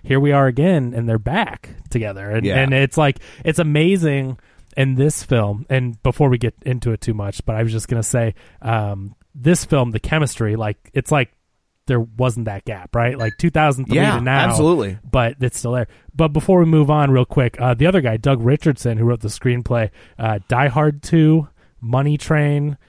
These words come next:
Speaker 1: was, uh, Wesley Snipes and Woody Harrelson,
Speaker 2: Uh-huh.
Speaker 1: I think.
Speaker 2: Yeah.
Speaker 1: Uh, uh, Welcome to Mooseport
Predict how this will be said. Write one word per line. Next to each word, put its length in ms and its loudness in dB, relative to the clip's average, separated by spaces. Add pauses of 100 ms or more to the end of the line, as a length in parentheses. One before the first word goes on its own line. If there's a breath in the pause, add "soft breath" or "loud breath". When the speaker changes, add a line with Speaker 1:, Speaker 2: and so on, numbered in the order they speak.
(160)
Speaker 1:
was, 200 -4 (120)
uh, 140 -6 (140)
Wesley 320 0
Snipes 480 -4
and 420 -4
Woody 220 -2
Harrelson, 440 -2
Speaker 2:
Uh-huh. 140 4
Speaker 1:
I 80 0
think. 240 -2
Speaker 2:
Yeah. 160 0 (1000)
Speaker 1:
Uh, 40 -10
uh, 280 -6 (180)
Welcome 380 0
to 80 2
Mooseport 640 2